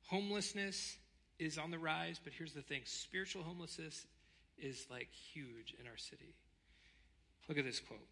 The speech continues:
"When they have really learned to love their neighbors as themselves, they will be allowed to love themselves as their neighbors." The fourth one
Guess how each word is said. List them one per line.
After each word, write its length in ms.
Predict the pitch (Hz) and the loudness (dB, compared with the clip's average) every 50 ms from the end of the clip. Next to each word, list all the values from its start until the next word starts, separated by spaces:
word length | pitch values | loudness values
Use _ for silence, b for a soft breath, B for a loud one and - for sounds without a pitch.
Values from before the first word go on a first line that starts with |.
| - - - - - - - - - | -20 -20 -20 -20 -20 -20 -20 -10 -6
"When 160 | 143 143 143 | -2 0 4
they 120 | 147 147 | 8 8
have 140 | 147 151 143 143 139 139 | 10 10 8 6 4 6
really 280 | 147 165 180 208 226 214 | 8 8 10 10 8 6
learned 380 | 185 170 160 160 160 160 151 | 8 8 8 8 6 4 2
to 80 | 160 151 | 2 4
love 260 | 139 147 151 147 147 | 4 4 4 4 4
their 120 | 156 147 | 2 4
neighbors 460 | 143 143 135 135 131 135 135 127 117 139 | 6 6 6 6 6 4 2 0 0 -2
as 220 | 127 139 131 123 | -2 -2 -2 -2
themselves, 880 | 135 127 123 117 - - 135 120 107 101 104 110 120 127 - - - - - - - - - B B B B B B B B B | -4 -4 -4 -4 -4 -2 -2 -2 -2 -4 -6 -8 -8 -6 -6 -6 -6 -8 -12 -18 -20 -20 -20 B B B B B B B B B
they 100 | 135 139 | 6 8
will 160 | 147 156 170 160 | 8 10 8 8
be 140 | 156 156 | 8 8
allowed 380 | 151 143 139 139 139 139 139 131 | 6 6 6 2 2 2 2 0
to 100 | - 135 | -2 -2
love 300 | 123 123 131 131 127 127 | -2 -2 -2 -2 -2 -4
themselves 720 | 131 120 117 - - - 120 110 107 104 104 107 107 - - - 117 | -6 -6 -4 -4 -4 -4 -2 -4 -4 -6 -8 -8 -10 -12 -10 -8 -8
as 160 | 117 110 - | -8 -8 -8
their 180 | - 117 104 104 104 | -10 -12 -12 -12 -12
neighbors." 300 | 107 107 107 - - - - - - - - - - - - _ _ - - - - - - - - - - - - - - - - - - - - - - - - - - - - - - - - - - - - - - - - - - - - | -12 -14 -14 -14 -16 -18 -18 -18 -18 -20 -20 -20 -20 -20 -20 _ _ -20 -20 -20 -20 -20 -20 -20 -20 -20 -20 -20 -20 -20 -20 -20 -20 -20 -20 -20 -20 -20 -20 -20 -20 -20 -20 -20 -20 -20 -20 -20 -20 -20 -20 -20 -20 -20 -20 -20 -20 -20 -20 -10 -6
The 80 | - 135 | -4 -2
fourth 340 | - - 151 143 123 - - | 0 2 2 2 2 0 -4
one 160 | 127 117 110 | -10 -12 -14